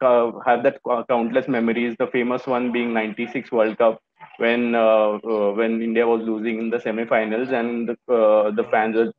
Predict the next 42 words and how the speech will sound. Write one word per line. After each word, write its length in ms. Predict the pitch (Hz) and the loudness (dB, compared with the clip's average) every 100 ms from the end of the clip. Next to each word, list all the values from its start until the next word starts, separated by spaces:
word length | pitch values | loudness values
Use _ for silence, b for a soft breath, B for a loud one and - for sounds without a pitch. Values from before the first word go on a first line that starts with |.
| _ | _
started 260 | 104 104 110 | -6 -6 -6
throwing 260 | 110 110 107 | -4 -2 -2
bottles. 440 | 98 101 101 104 _ - | -2 -4 -10 -12 _ 0
That 200 | 143 - _ 151 | 0 0 _ 0
kind 140 | 147 | 0
of 80 | 139 | 4
behavior 300 | 135 139 139 | 4 6 4
is 80 | 139 | 4
also 220 | 117 131 | 2 0
not 140 | 123 | 0
acceptable. 580 | 104 - 107 - 101 104 - _ _ - | 0 -2 -12 -10 -12 -12 -12 _ _ -4
Not 200 | 131 143 | -2 0
racial, 360 | 131 127 175 185 | 0 2 0 2
but 160 | 185 | 2
not 160 | 175 170 | 4 2
acceptable, 540 | 131 143 117 110 101 | 2 0 -2 -4 -4
right? 160 | - 123 | -4 -2
You 140 | 160 | 0
are 120 | 143 | 0
there 280 | 123 123 127 | 4 2 2
to 200 | 135 123 117 | -2 -4 -4
support 300 | 107 117 113 | -6 -4 -2
your 140 | 120 110 | -2 -4
team 260 | 110 107 | -6 -6
or 80 | 107 | -4
there 180 | 107 107 | -4 -6
to 100 | 107 | -6
watch 200 | 98 - | -6 -6
a 40 | 127 | -4
game. 240 | 120 262 _ _ _ _ _ 151 | -4 -4 _ _ _ _ _ -2
Just 120 | 143 | 2
don't 140 | 147 | 4
get 140 | 147 131 | 4 2
involved. 400 | 104 98 98 - _ _ _ _ - | 2 2 2 -2 _ _ _ _ -8
Uh, 600 | - 110 110 110 113 113 | 2 6 6 6 6 2
so, 360 | - 170 101 98 | 0 0 0 -8
so 120 | - | 2
yeah, 220 | 170 160 131 | 6 6 6
that's, 340 | 135 135 - - | 4 2 -8 2
that's, 500 | 139 - - _ _ - 123 | 2 2 -20 _ _ -8 -2
uh, 200 | 117 110 | -2 0
that's 240 | 123 123 | 0 -2